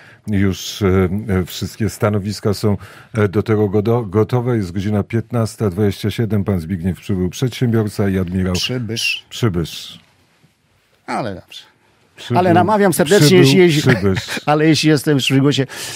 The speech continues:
Speaker 2: wstępujcie do tej łodzi. Namawiam serdecznie. Patronite. Naprawdę warto. To
Speaker 1: Patron-
Speaker 2: jest, y, mogę jeszcze chwilę?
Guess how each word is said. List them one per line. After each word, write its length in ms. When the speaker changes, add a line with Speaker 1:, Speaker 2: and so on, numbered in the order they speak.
Speaker 2:
wstępujcie 760
do 100
tej 180
łodzi. 300
Namawiam 420
serdecznie. 720
Patronite. 720
Naprawdę 380
warto. 440
To 80
Speaker 1:
Patron- 160
Speaker 2:
jest, 340
y, 260
mogę 260
jeszcze 200
chwilę? 280